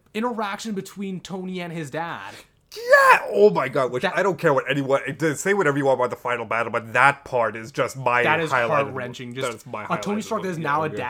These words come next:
Speaker 1: dad giving his father retroactive fatherhood advice is like, "Oh, you wanted,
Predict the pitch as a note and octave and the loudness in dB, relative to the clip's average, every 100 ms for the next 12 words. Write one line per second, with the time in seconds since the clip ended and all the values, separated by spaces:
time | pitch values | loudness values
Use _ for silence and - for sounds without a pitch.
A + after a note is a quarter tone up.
0 | C3+ C#3 C3+ C#3 C#3 C3+ - B2+ B2+ C3 | -6 -8 -10 -10 -8 -8 -8 -4 -4 -2
1 | C3+ B2+ A#2 A#2+ D#3 B2+ A#2+ - D3+ A#2+ | -6 -6 -8 -6 -6 -4 -4 -4 -6 -8
2 | - A#2 C3 C#3+ D3 F3 E3+ E3+ F3+ F#3 | -10 -8 -6 -6 -4 -4 -4 -6 -8 -6
3 | G3 - - _ - D#3+ D#3 C#3+ C3+ C#3 | -8 -10 -20 _ -6 -4 -2 -6 -6 -8
4 | C#3 _ _ _ _ G#3+ F#3 C3 D3 D3 | -8 _ _ _ _ -2 -2 -2 -6 -4
5 | D#3+ F3+ | -4 -4